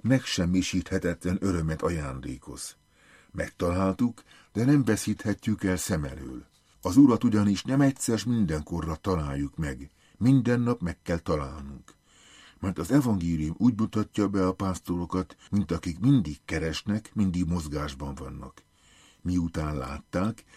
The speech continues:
elhíresztelték azt is, amit már előbb megtudtak a gyermekről.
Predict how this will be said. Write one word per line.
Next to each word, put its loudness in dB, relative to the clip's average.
elhíresztelték 2
azt -4
is, -4
amit 2
már 0
előbb 2
megtudtak -6
a -4
gyermekről. -8